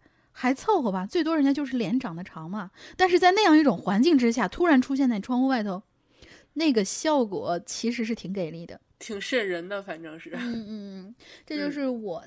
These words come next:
Speaker 1: 在自习室里面发生的这些，
Speaker 2: 嗯。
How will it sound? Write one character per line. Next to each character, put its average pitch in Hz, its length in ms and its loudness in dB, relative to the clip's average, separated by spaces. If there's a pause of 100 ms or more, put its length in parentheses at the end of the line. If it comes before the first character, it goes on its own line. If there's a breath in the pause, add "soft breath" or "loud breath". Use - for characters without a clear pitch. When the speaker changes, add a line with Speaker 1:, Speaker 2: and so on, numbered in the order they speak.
Speaker 1:
在 240 500 -2
自 262 200 -12
习 202 220 -14
室 - 260 -14
里 202 200 -14
面 165 240 -18 (160)
发 254 300 -8
生 226 220 -8
的 208 100 -8
这 196 180 -8
些， - 240 -12
Speaker 2:
嗯。 214 80 -20